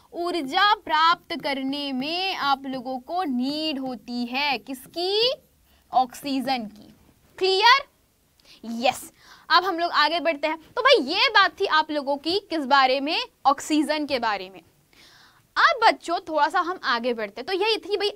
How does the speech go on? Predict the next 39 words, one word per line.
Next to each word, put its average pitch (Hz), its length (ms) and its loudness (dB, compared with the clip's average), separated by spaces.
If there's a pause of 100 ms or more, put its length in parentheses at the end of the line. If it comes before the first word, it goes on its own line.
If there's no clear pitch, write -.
ऑक्सीजन 277 360 -4
हमने 302 260 -4
यूज़ 269 300 -2
कर 185 160 -14
ली। - 160 -20 (840)
अब 539 300 6
बेटा 247 560 0
भोजन 302 680 -6
को 381 260 -4
जो 370 140 -4
दहन 285 440 -4
होना 277 440 -4 (100)
होता 233 240 -6
है, 214 160 -12 (360)
आप 247 160 -2
लोग 269 160 -2
देख 294 240 -4
रहे 285 80 -2
हो 269 100 -4
कि 330 120 -10
ऑक्सीजन 254 500 -4
की 277 160 -6
नीड 233 240 -8
से - 120 -8
हम 247 220 -6
लोग 285 140 -8
भोजन 240 340 -8
को 269 120 -4
क्या 254 160 -4
कर 254 160 -8
रहे 262 120 -4
हैं? 302 160 -4
दहन 392 340 -2
कर 523 120 0
रहे 494 80 -2
हैं। 466 80 -4 (880)
अब 523 500 4 (440)
ये 294 200 0
जानेंगे 269 920 0